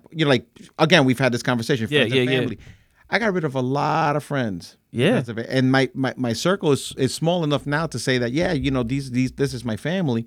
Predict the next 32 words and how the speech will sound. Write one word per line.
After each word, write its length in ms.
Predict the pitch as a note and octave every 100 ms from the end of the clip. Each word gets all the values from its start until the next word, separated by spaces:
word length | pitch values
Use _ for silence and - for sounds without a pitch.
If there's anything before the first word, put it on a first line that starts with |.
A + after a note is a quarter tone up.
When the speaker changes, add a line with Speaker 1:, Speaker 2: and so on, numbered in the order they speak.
| -
Speaker 2:
Mm-hmm. 360 | C3 B2+ B2+ - _ -
Speaker 1:
because 340 | F3 F#3 E3+
they're 140 | D3 F#3+
not 180 | G3
putting 260 | - G3 A3
us 120 | D#3+
in 80 | C#3
those 140 | B2+
positions. 500 | - A2+ A2 G#2+ A2+
Now, 260 | B2 D3+ D#3
you 180 | F#3+ G#3
know, 80 | D3+
like, 180 | C#3 - - _
now 200 | - F3+
currently, 480 | D3+ E3+ G3+ G#3 F3
like, 200 | D3 B2+
right 140 | D3 D3
now 180 | G3
we 140 | F#3+ E3
have, 300 | D3+ D3 - - _ _ _ _ _ _ _ _ _ _
you 120 | D#3+
know, 200 | C#3 A2+ - _ -
friends 320 | - D3+ C3+
that 100 | C3
can 320 | - D3 F#3+ E3+
do 200 | B2 B2+
these 180 | A#2
things 320 | - A#2+ A#2 A2
and 120 | G#2
they, 220 | B2+ B2+
and, 240 | C3+ A#2+ -
and, 320 | B2+ B2+ B2